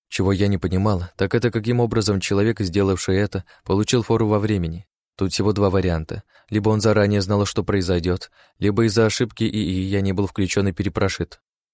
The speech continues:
Но какова вероятность ошибки ии, взявшего под контроль всю планету? Миллионы доли процента. С другой стороны, как один из офицеров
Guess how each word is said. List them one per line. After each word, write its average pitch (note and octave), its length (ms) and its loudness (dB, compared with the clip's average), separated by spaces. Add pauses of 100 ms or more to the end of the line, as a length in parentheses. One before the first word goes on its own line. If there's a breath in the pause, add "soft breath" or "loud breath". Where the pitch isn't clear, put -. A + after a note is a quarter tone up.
(120)
Но F#2 180 2
какова A2+ 320 2
вероятность B2+ 520 2
ошибки A2+ 360 -2
ии, A2 420 0
взявшего F2+ 440 -2
под F2+ 160 -2
контроль F#2+ 400 -2
всю - 160 -6
планету? F#2+ 540 -2 (400)
Миллионы G2 440 2
доли G#2 200 2
процента. G#2 640 -2 (340 soft breath)
С F#2+ 80 -6
другой G2+ 300 2
стороны, G#2 340 0
как - 180 -4
один G2 260 0
из F2 100 -2
офицеров G2 580 -2